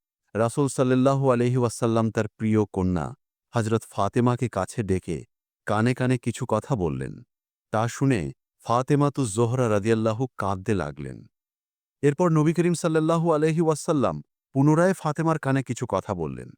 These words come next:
এবার ফাতেমা রাদিয়াল্লাহু হাসতে লাগলেন। হযরত আয়েশা সিদ্দিকা রাদিয়াল্লাহু বলেন, পরবর্তী সময়ে আমি হযরত ফাতেমাকে তার কান্না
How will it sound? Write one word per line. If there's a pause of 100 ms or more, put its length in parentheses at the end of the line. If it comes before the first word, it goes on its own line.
(500)
এবার
ফাতেমা
রাদিয়াল্লাহু
হাসতে
লাগলেন। (720)
হযরত (120)
আয়েশা
সিদ্দিকা
রাদিয়াল্লাহু
বলেন, (640)
পরবর্তী
সময়ে
আমি
হযরত
ফাতেমাকে (300)
তার (100)
কান্না